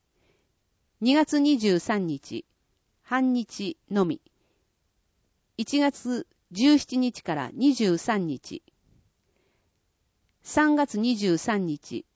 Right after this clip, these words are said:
半日のみ。二月二十一日から二十七日。上級コース。五月二十五日。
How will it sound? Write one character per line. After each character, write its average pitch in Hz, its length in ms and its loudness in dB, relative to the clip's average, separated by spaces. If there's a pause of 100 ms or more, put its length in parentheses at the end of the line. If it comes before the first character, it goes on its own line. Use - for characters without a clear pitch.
(100)
半 269 320 2
日 240 380 -2
の 196 140 0
み。 151 140 -4 (680)
二 285 140 2
月 240 400 -2 (260)
二 269 180 2
十 220 320 2
一 180 240 -10
日 185 220 -8
か 147 140 -8
ら 123 160 -8 (120)
二 262 140 4
十 185 300 2 (100)
七 - 260 -6
日。 170 400 -6 (1300)
上 294 280 4
級 285 280 0
コ 214 180 2
ー 160 40 -2
ス。 - 280 -12 (1120)
五 247 180 6
月 277 240 0
二 240 180 -2
十 196 220 0
五 175 160 2
日。 147 400 -8